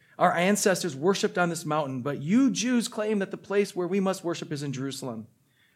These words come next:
"Woman," he replied, "believe me, a time is coming when you will worship the Father neither on this mountain nor in Jerusalem. You Samaritans worship what you do not know. We worship what we do know, for salvation is from the Jews.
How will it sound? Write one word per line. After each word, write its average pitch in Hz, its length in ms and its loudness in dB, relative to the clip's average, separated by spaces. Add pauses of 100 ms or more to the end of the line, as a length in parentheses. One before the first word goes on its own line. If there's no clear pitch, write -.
"Woman," 147 300 -2
he 135 100 -10
replied, 113 480 -8 (720)
"believe 147 300 -2
me, 123 140 -4
a 135 60 -6
time 185 280 4
is 202 100 4
coming 202 320 -2
when 160 120 -2
you 180 100 -2
will 165 140 2
worship 180 320 -2
the 180 80 -8
Father 175 360 2
neither 208 360 0
on 208 140 4
this 208 140 0
mountain 190 360 0
nor 185 180 0
in 185 80 -2
Jerusalem. 143 580 -6 (280)
You 208 160 6
Samaritans 202 560 6
worship 175 400 -2
what 156 120 -6
you 151 80 -8
do 143 160 -4
not 143 220 -2
know. 120 360 -10 (300)
We 190 200 2
worship 151 420 -2
what 139 140 -6
we 139 100 -4
do 143 180 -2
know, 117 280 -2
for 147 160 -8
salvation 147 640 -2
is 143 100 -6
from 135 220 -4
the 127 80 -6
Jews. 113 460 -10